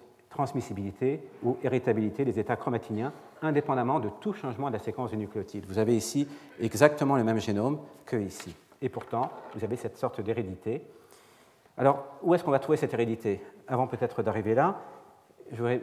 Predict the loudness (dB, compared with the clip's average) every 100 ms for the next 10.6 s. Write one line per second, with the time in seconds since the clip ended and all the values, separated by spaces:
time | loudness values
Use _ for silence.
0 | -2 -8 -4 -2 -2 -4 -4 -2 -2 -2
1 | -2 -4 -8 -10 -8 -8 -8 -12 -8 -6
2 | -2 0 0 0 -2 -2 -2 -2 -4 -10
3 | -20 -8 -4 -4 0 0 0 -4 -4 -2
4 | -4 0 0 2 4 4 4 2 2 2
5 | 0 -4 -16 -20 -20 _ -8 -6 -2 -2
6 | 2 2 4 4 4 2 0 4 4 4
7 | 0 -8 -12 -8 -6 0 0 0 -2 0
8 | 0 -2 -2 2 4 4 2 0 -2 -2
9 | -2 -4 -2 -6 -4 -4 -4 -4 -4 -4
10 | -6 -4 0 0 -2